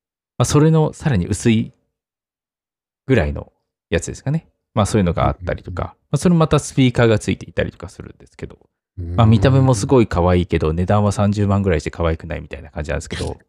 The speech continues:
Speaker 2: <laughs>
Speaker 1: うん。
Speaker 2: やば。
Speaker 1: そう。結構なんかそういう可愛さとかデザインみたいなところにこうすごくこだわってて、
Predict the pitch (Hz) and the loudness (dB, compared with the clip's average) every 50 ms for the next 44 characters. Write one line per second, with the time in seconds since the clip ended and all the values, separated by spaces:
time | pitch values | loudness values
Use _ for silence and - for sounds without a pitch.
0 | _ _ _ _ _ _ _ - - - - - - - 113 87 78 78 78 _ | _ _ _ _ _ _ _ -18 -16 -14 -12 -10 -6 -4 -4 -4 -4 -6 -10 _
1 | - - - - - - _ _ _ _ - 90 82 73 71 67 67 67 - _ | -18 -18 -16 -16 -18 -20 _ _ _ _ -16 -12 -12 -10 -10 -12 -14 -16 -18 _
2 | _ _ _ - - 123 104 98 117 _ _ _ _ _ _ _ - 214 - - | _ _ _ -14 -8 -6 -6 -6 -8 _ _ _ _ _ _ _ -6 -4 -2 0
3 | 104 104 95 92 - - 107 - - - 147 135 147 147 156 156 - - 147 - | 0 0 0 0 0 -2 -2 -2 -2 -2 0 0 2 2 0 -2 -2 -6 -6 -4
4 | 127 - 101 101 117 120 117 185 202 196 156 113 98 - 85 85 85 82 82 - | -2 -2 0 2 4 2 4 4 2 2 0 -2 -4 -6 -6 -6 -4 -6 -8 -8
5 | - 87 85 87 - - 90 - - 101 98 - - - _ - 87 85 80 80 | -8 -6 -8 -8 -8 -10 -12 -8 -8 -10 -10 -12 -16 -18 _ -6 -4 -2 -2 -2
6 | - _ - 76 - - - _ | -4 _ -12 -12 -12 -12 -14 _